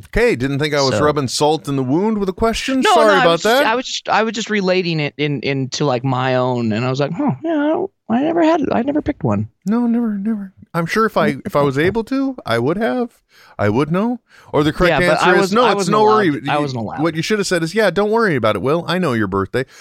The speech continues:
Speaker 1: But that's a joke because you also have <laughs> these things called brothers, so I get it.
Speaker 2: Yeah.
Speaker 1: Oh, also, I'm just the weird guy on the internet.
Speaker 2: Yeah, <laughs> yeah. I, I love explaining <laughs> things to my parents too about you. <laughs>
Speaker 1: No,
Speaker 2: Wait, now
Speaker 1: he's
Speaker 2: who's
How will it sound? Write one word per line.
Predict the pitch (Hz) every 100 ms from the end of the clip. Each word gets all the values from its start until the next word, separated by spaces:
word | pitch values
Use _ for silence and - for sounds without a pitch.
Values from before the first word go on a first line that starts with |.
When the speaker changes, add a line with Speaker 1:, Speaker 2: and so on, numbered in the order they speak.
| - -
Speaker 1:
But | -
that's | 196 180
a |
joke | 139 170 151 117
because | 127 139 123
you | 143
also | 151 156
have | 139 131
<laughs> | 117 110
these | 123 113
things | - 135 123
called | - 113 87
brothers, | 98 110 123 147 156 147
so | - 120 107 98 -
I | 127
get | 143 156
it. | 87 - - - _ _ -
Speaker 2:
Yeah. | 143 135 113 113 _ _ -
Speaker 1:
Oh, | 135 131
also, | 135 156 160
I'm | 127 135
just | 135 -
the |
weird | 117 120 104
guy | 110 107
on | 98
the | 90
internet. | 85 76 67 - _ _ _ _ _
Speaker 2:
Yeah, | - 127 - - -
<laughs> | - -
yeah. | - 143
I, | 151 135
I | 151
love | 147 135
explaining | 123 - 127 131 131 -
<laughs> | _
things | - 160 156 -
to | 117
my | 147
parents | - 131 131 107 -
too | - 120
about | 123 123 123
you. | 143 -
<laughs> | - 254 - - - - - - - - - _ - - - -
Speaker 1:
No, | 160 185 202
Speaker 2:
Wait, | 160
now | 147
Speaker 1:
he's | 143
Speaker 2:
who's | 220 320 -